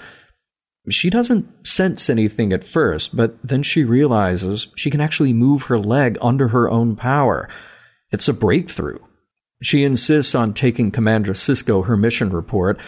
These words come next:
and there she emerges in ops, standing up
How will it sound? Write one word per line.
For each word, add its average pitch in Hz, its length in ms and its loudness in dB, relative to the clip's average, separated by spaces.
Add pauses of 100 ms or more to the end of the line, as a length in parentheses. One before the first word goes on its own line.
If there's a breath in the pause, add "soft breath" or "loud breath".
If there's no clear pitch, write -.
(160 loud breath)
and 107 220 0
there 135 200 4
she 165 220 0
emerges 127 520 0
in 147 400 0
ops, 82 440 0
standing 156 560 0
up 85 280 -2